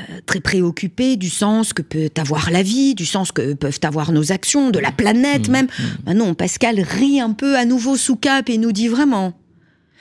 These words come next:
Speaker 1: Parce qu'en réalité, ce programme de Descartes, je pense donc je suis,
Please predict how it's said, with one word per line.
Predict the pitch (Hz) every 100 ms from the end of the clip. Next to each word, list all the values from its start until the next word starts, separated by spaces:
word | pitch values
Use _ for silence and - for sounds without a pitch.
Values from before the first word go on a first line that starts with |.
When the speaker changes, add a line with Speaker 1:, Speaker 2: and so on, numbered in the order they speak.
| - - -
Speaker 1:
Parce | 226
qu'en | - 277
réalité, | 240 240 220 214 214 330 320
ce | -
programme | 180 - 247 214 226 254 233
de | 196
Descartes, | 175 180 185 185 - - _ _
je | -
pense | 180 185 170
donc | 170 160
je | 165
suis, | 156 - 160